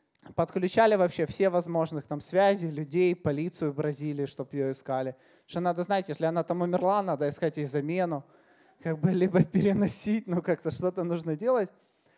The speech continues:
Промучились мы с Бразилией, наверное, месяцев пять.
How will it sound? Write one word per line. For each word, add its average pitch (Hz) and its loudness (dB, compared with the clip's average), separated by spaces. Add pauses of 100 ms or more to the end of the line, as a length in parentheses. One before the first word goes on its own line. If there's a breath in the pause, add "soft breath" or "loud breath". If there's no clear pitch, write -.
(140 soft breath)
Промучились 196 0
мы 185 -4
с 170 -4
Бразилией, 180 0
наверное, 165 0
месяцев 165 -6
пять. 214 -2